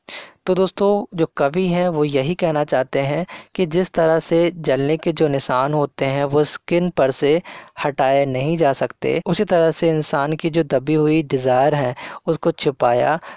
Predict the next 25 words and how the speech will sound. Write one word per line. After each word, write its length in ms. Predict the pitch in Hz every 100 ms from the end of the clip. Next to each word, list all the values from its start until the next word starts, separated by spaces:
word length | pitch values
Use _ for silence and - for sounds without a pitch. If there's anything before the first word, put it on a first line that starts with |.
| -
या 60 | 160
मिटाया 480 | 139 127 131 120 139
नहीं 320 | 127 110 123
जा 140 | 117
सकता। 420 | 110 - - 123 - _ -
और 140 | 156
आगे 200 | 151 160
वो 140 | 190 190
कहते 340 | 165 143 143
हैं 260 | 139 143 190 _ - _
कि 80 | 202
जो 140 | 190
हमारी 320 | 185 165 160 160
आँखें 400 | 117 - - 165
हैं, 280 | 151 165 180 - - -
वो 100 | 196
जीभ 320 | 151 143 151 -
तो 120 | 180
नहीं 420 | 160 147 160 208
है, 200 | 165 127 131 - - _
लेकिन 480 | 180 202 208 160 147 - _
फिर 280 | - 196 190
भी 140 | 190
वह 180 | 208 208
सब 340 | 190 - 175